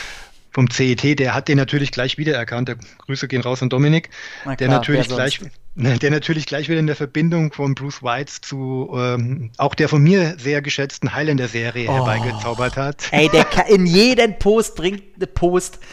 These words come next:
Speaker 2: bringt der Star Trek oder Highlander unter. Ey, Dominik, ganz große Liebe, aber irgendwann, äh, blitzdingse ich dich und dann kennst du keinen Highlander mehr.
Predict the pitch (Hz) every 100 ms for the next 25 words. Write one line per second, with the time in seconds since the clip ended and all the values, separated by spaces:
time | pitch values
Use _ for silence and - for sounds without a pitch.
0 | - - - 156 180 170 170 - - 156
1 | 190 - 185 165 170 156 139 156 175 180
2 | 156 143 139 135 135 - 156 170 156 180
3 | 190 202 160 - 165 202 - 170 196 170
4 | 165 185 165 147 139 - 196 233 202 170
5 | 170 170 - 147 120 151 233 - - 147
6 | 139 - 123 139 - 175 - - 151 156
7 | 160 156 - 180 - 170 - 156 165 139
8 | 151 151 113 - 98 98